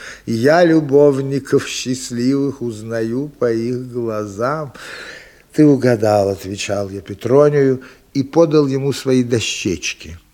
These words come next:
Он прочитал мои стихи. Облако задумчивости прошло по его лицу и тотчас рассеялось. Когда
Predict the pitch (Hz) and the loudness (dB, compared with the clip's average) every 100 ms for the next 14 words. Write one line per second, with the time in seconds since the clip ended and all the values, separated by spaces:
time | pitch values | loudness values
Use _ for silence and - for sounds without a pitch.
0 | _ _ _ _ _ 156 160 131 - - | _ _ _ _ _ -6 -4 -6 -6 -2
1 | 120 113 104 98 - 95 - 78 80 _ | -2 -2 -6 -10 -14 -16 -14 -16 -16 _
2 | _ _ _ _ _ _ _ _ _ _ | _ _ _ _ _ _ _ _ _ _
3 | _ 127 123 120 120 107 95 117 117 104 | _ -2 0 -2 -4 -6 -6 -4 -4 -4
4 | 92 - 95 - 95 - 104 - 120 147 | -6 -10 -10 -10 -12 -6 -6 -4 -2 -2
5 | 147 143 135 131 131 - 123 101 98 123 | -2 -4 -2 -4 -8 -8 -8 -8 -10 -8
6 | 120 - - 98 101 - - 82 82 71 | -8 -10 -14 -12 -12 -12 -12 -10 -10 -12
7 | 73 - - _ _ - - - - - | -16 -18 -20 _ _ -20 -20 -20 -20 -20
8 | - _ _ _ _ _ _ _ _ - | -20 _ _ _ _ _ _ _ _ -2
9 | 113 117 113 123 123 117 104 - | 0 0 0 4 6 4 0 -8